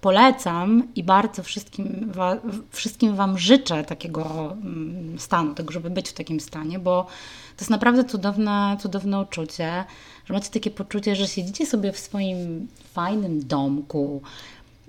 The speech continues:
robicie sobie jakieś jedzenie, na które macie ochotę, oglądacie jakieś seriale i generalnie macie wszystkich w dupie. Nie interesuje Was to, czy ktoś napisał do Was na fejsie, czy ktoś zalajkował wa-, Wasze zdjęcie, czy ktoś zerknął na Waszego Insta.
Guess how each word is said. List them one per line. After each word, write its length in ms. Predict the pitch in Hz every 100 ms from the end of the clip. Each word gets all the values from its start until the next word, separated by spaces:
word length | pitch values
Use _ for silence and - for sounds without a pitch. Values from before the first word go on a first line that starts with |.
| -
robicie 300 | 240 175 233
sobie 260 | 277 220 214
jakieś 360 | 196 180 - 165
jedzenie, 520 | 156 160 170 180 175
na 120 | 170
które 280 | - 170 165
macie 300 | 165 160 160
ochotę, 440 | 160 170 160 160
oglądacie 400 | 165 156 170 175
jakieś 180 | 165 170
seriale 560 | - 170 165 151 151 180
i 60 |
generalnie 400 | 196 220 294 349
macie 220 | 320 269
wszystkich 580 | 220 - 220 - 208 180
w 260 | 180 160 -
dupie. 300 | 165 - 165
Nie 120 | 185
interesuje 520 | 208 247 247 311 302
Was 220 | - 220
to, 100 | -
czy 160 | 202 190
ktoś 400 | - 175 165 - - - - -
napisał 400 | 170 208 208 208
do 100 | 185
Was 200 | 165 -
na 80 | 143
fejsie, 880 | - 147 151 160 - 160 151 151 156
czy 100 | -
ktoś 380 | - 190 - - - - -
zalajkował 680 | 151 180 170 - 202 202 190
wa-, 220 | 165 165
Wasze 300 | 165 170 165
zdjęcie, 720 | 156 147 160 175 175 165 175
czy 120 | 175
ktoś 200 | - 180
zerknął 380 | 170 185 190 190
na 120 | 180
Waszego 400 | 165 170 175 170
Insta. 640 | - 170 160 - 160 156